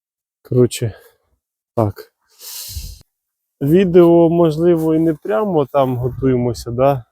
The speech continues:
до гарного розвитку бджолосімей, але, е, кожен з вас повинен розуміти, е, прості речі.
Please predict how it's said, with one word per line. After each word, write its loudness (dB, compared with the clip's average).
до 4
гарного 2
розвитку -2
бджолосімей, 2
але, 4
е, 0
кожен 2
з -4
вас 2
повинен 4
розуміти, 4
е, -4
прості 2
речі. 0